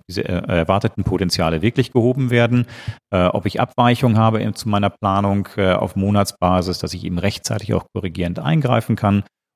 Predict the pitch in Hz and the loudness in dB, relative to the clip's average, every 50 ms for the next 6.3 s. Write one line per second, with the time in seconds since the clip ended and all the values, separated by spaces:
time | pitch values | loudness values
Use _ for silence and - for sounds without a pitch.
0 | _ - 107 101 87 87 98 110 135 135 - - 123 117 110 104 - 113 104 98 | _ 0 0 2 2 4 4 6 6 4 2 0 0 2 2 2 2 2 2 2
1 | 92 87 110 - - - - - 120 - - - 117 107 107 101 95 98 95 101 | 0 2 0 0 0 0 0 0 2 2 0 0 2 2 2 4 2 0 -4 -2
2 | - 104 95 95 - - - - 104 113 135 135 - 139 123 117 113 - - 117 | -4 0 0 0 0 -2 -2 2 2 4 4 2 2 0 2 2 2 0 0 0
3 | 104 101 - - 104 92 98 - - - 113 - - 101 - - 95 82 - - | 0 0 0 -4 -2 -2 0 -2 -2 -6 -6 -6 -6 -8 -6 -6 -8 -8 -8 -12
4 | - - - 85 82 87 - _ _ _ _ _ _ _ _ _ - 120 104 - | -12 -2 -2 -2 -2 -2 -6 _ _ _ _ _ _ _ _ _ -4 -4 -2 -2
5 | 98 87 - - - 113 - - - - 156 165 180 170 - - _ - 131 139 | -4 -6 -4 0 0 0 0 0 -2 0 2 2 2 0 -2 -6 _ 0 2 2
6 | 143 - - 110 104 | 2 2 0 -2 -2